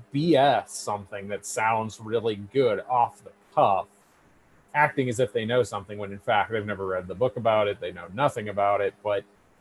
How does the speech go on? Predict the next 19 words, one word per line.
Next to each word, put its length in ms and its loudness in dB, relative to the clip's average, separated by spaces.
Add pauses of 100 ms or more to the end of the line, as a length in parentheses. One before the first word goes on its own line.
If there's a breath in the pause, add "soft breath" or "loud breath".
(340)
they'll, 180 6
they'll, 280 4
they'll 200 -2
go 240 2
for 320 -2
it. 80 -4
And 80 -14
so 120 -4
they 100 2
can 120 -8
spread 220 -4
a 40 -2
lot 180 2
of 100 -4
misinformation 1000 -16
just 140 -20
by 140 -4
accident. 580 -8 (640)
Um, 560 4